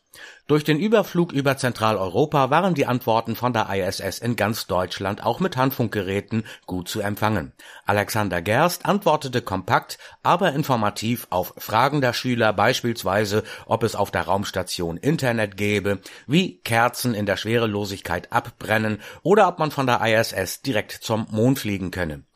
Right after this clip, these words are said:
Die Schüler waren nach dem Amateurfunkkontakt voll des Lobes. „So eine Möglichkeit hat man vielleicht nur einmal im Leben“, hieß es da, oder „Wir können alle stolz darauf sein, was hier heute stattgefunden hat.“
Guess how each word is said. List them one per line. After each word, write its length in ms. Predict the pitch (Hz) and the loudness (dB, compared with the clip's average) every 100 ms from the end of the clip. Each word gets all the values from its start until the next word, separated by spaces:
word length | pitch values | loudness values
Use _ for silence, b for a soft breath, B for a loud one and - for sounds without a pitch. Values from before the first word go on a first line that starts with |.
| B B B | B B B
Die 80 | 135 | -2
Schüler 380 | - 185 226 185 | 0 4 4 6
waren 280 | 160 147 139 | 4 4 2
nach 200 | 131 - | 2 2
dem 160 | 123 | -2
Amateurfunkkontakt 1080 | 110 110 - 120 - 147 143 131 123 117 - | 2 0 2 0 0 -2 -2 -2 0 -2 -4
voll 320 | - 95 92 101 | -4 -2 0 -2
des 180 | 110 | -4
Lobes. 640 | - 117 156 110 80 - _ B B | 0 2 4 2 -2 -8 _ B B
„So 200 | B 135 | B 4
eine 240 | 208 202 175 | 4 4 4
Möglichkeit 640 | 156 156 151 - 120 117 | 2 0 -4 0 2 2
hat 140 | 120 | -2
man 120 | 120 117 | -2 -2
vielleicht 360 | 123 104 - | -2 -2 -2
nur 180 | 113 - | -4 0
einmal 440 | 110 117 117 147 | 0 2 2 2
im 160 | 110 107 | 2 0
Leben“, 380 | 95 95 90 87 | -2 -2 -2 -4
hieß 240 | 90 95 | -4 -6
es 160 | 92 - | -6 -4
da, 260 | 92 85 | -2 -2
oder 320 | - 98 95 90 B B | -2 -2 0 -2 B B
„Wir 120 | 110 113 | 0 2
können 220 | 127 135 | 2 2
alle 240 | 139 143 | 2 2
stolz 420 | - - 165 185 | 0 2 2 2
darauf 280 | 151 127 131 | 0 0 0
sein, 320 | - 113 113 113 B | 2 2 0 -2 B
was 180 | 90 90 | -6 -2
hier 180 | 135 87 | 0 0
heute 260 | 87 - | 0 -2
stattgefunden 760 | 127 101 - 87 - 80 - 73 | -2 -4 -4 -6 -8 -10 -8 -8
hat.“ 180 | 76 | -10